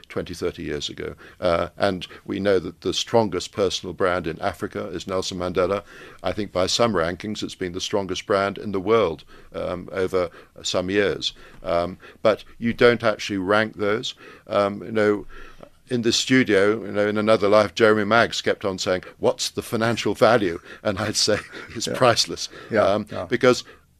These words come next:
Speaker 1: people die, as we know, and, and, and things change. Now, I find it fascinating of the pop stars. You know, we've heard in the last couple of weeks, Michael Jackson is now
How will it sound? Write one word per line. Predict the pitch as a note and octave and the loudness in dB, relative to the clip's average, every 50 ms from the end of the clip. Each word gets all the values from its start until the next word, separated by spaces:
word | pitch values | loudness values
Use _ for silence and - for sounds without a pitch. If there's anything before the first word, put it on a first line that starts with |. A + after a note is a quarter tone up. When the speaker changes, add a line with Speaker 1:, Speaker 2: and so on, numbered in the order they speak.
| _ - | _ -6
Speaker 1:
people | A#2+ G#2+ - - A2+ | -6 -6 -4 -6 -4
die, | - - F2 E2+ F#2+ A#2+ D#3 F3 | -2 -2 0 2 2 2 2 2
as | - G2 F2+ - | -2 -4 -6 -6
we | F#2+ G2 F#2+ | -6 -6 -4
know, | F2+ F2+ F#2+ G#2+ B2+ C#3+ C3 | -2 0 0 0 0 0 -2
and, | G2 F#2+ F#2+ F#2 | -2 -4 -4 -6
and, | F#2+ F#2+ G2 G2+ G2+ - | -6 -6 -6 -8 -8 -8
and | - G#2+ G#2 G#2+ G2 | -6 -6 -6 -8 -10
things | - - - A#2+ A2+ A2+ - | -8 -6 -6 -4 -4 -4 -6
change. | - - - C#3+ C#3 A2+ F2 D2+ D2+ C#2 - - - - - - - | -6 -6 -4 -4 -2 -2 -4 -6 -8 -12 -14 -16 -16 -18 -20 -6 0
Now, | B2 A#2+ G2+ - - - | 2 2 2 0 -2 2
I | G#2+ B2 C#3 | 4 4 6
find | - D#3 C3 A2+ F#2+ | 6 4 4 4 2
it | F#2+ - | 0 -2
fascinating | - B2 A2+ A2+ - - G2+ F#2+ F#2+ - F#2 F2+ | 2 2 2 2 2 0 -4 -4 -4 -4 -4 -4
of | F#2 E2+ | -4 -4
the | - F#2 | -4 -4
pop | - - D3 - - | -2 -2 -2 -2 -2
stars. | - - F#2 E2 D#2+ D2+ - - - - - - - _ | -6 -6 -4 -4 -4 -4 -6 -8 -10 -14 -16 -18 -20 _
You | - G#2+ | -6 -4
know, | F#2+ F#2 | -2 0
we've | G2+ G#2 G#2 | 0 0 0
heard | A2+ A#2 G#2+ G2 G2 | 2 2 4 4 2
in | F#2+ G2 | 0 0
the | G2+ G2 | 2 4
last | G#2 G#2+ G#2+ G#2 - - | 6 6 6 4 2 -2
couple | - A2+ - - | -6 -4 -4 -4
of | G2+ | -4
weeks, | A#2 A2+ - - - - - - | -4 -6 -6 -8 -14 -18 -16 -6
Michael | - A#2 B2+ C#3 - A#2+ | -2 0 0 0 0 2
Jackson | F#2+ A#2 G#2+ G#2+ - - - F#2+ F2 | 4 4 4 4 2 -4 -8 -6 -6
is | F2+ - | -8 -8
now | G2+ G2+ G2 G2 F#2+ F#2+ | -6 -2 0 0 0 0